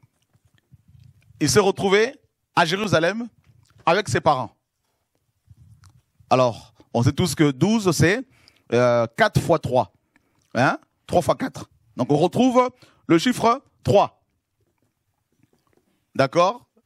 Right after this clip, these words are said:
Douze. Donc, si on fait un plus un, un plus deux, ça fait trois. Donc, à douze ans, il se retrouve dans, euh, à Jérusalem pour fêter la Pâque. Et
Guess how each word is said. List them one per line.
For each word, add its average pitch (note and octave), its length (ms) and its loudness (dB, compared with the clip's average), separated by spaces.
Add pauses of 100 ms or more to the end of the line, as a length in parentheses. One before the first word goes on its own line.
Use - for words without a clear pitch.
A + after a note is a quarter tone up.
(140)
Douze. E3+ 440 -2 (580)
Donc, C#3 220 0
si G3 100 -6
on F3+ 100 2
fait F3 300 -2
un F3 120 0
plus F3+ 300 -6 (120)
un, F3+ 240 0
un F3+ 100 -2
plus E3+ 220 -8
deux, F#3 240 0 (180)
ça - 160 -4
fait A3+ 140 -2
trois. D#3 340 -2 (2250)
Donc, A3+ 300 0 (340)
à G#3 140 4
douze C4+ 280 2
ans, B3 180 2
il G3+ 80 -2
se - 80 2
retrouve G3 460 -2 (420)
dans, A3+ 280 0 (540)
euh, D#3 140 0 (100)
à F3+ 60 2
Jérusalem F#3 480 -2
pour A3+ 280 0
fêter F#3 440 -2 (100)
la C#3+ 140 0
Pâque. - 360 -6 (840)
Et F#3+ 320 0